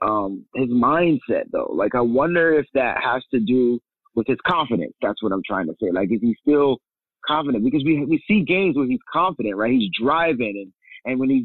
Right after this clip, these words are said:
drives and they crash in on him, he's dishing the ball out to the right pa-, like, the right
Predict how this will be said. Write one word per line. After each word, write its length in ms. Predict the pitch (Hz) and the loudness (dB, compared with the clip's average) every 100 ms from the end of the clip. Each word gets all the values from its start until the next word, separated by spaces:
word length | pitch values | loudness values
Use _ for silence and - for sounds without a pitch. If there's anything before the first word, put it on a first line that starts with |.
| 110 | 0
drives 380 | 139 156 156 120 | 0 0 -2 -4
and 100 | 120 | -6
they 140 | 120 95 - | -6 -6 -8
crash 300 | 170 151 151 | -4 -2 -2
in 120 | 160 151 | -2 -2
on 200 | 127 120 | -4 -4
him, 80 | 110 | -4
he's 140 | 110 - _ 165 | -6 -12 _ 2
dishing 200 | 175 156 | 2 0
the 80 | 139 | 0
ball 380 | 120 139 147 135 | 2 2 2 0
out 160 | 127 - | -2 -6
to 60 | 139 | -4
the 100 | 135 | -2
right 240 | 143 131 - | 0 -2 -4
pa-, 80 | 139 | -8
like, 140 | 131 123 | -4 -4
the 80 | 120 | -2
right 280 | 143 143 | 0 0